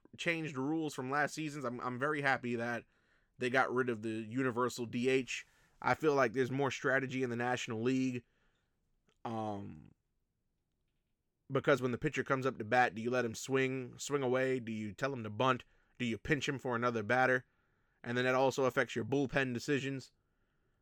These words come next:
So there's more strategy involved also during interleague play when American League teams are the visitor.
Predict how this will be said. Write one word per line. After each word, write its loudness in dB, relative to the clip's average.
So 0
there's 2
more 6
strategy 0
involved 2
also 0
during 2
interleague 0
play 0
when -4
American -2
League -6
teams -6
are 0
the -6
visitor. 0